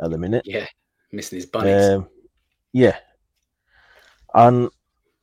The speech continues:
Speaker 1: especially when we're going through him as well. You
Speaker 2: Mm.
Speaker 1: know, it's just, I mean, you know what you're gonna get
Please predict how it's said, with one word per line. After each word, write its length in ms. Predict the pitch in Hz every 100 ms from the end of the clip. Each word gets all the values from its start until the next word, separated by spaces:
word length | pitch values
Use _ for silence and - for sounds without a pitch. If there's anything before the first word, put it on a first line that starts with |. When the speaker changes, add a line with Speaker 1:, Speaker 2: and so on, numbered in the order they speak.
| _ _ _ _ _ _ _ _ _ _
Speaker 1:
especially 460 | - - 131 - 143
when 320 | 139 135 117 - -
we're 100 | 110
going 260 | 113 110
through 240 | 95 113 113
him 160 | 98
as 120 | 92 90
well. 380 | 107 87 _ _ _ _ _ _ _ -
You 80 | 131
Speaker 2:
Mm. 40 |
Speaker 1:
know, 140 | 113 95
it's 180 | 98 -
just, 600 | 117 110 - - - - _ _ _ _ _ _ _ _ _ _ _ _ _ _ _ _
I 100 | 117
mean, 160 | 123 131
you 160 | 131 139
know 160 | 143
what 140 | 123 101
you're 100 | 101
gonna 180 | 104
get 220 | 101 104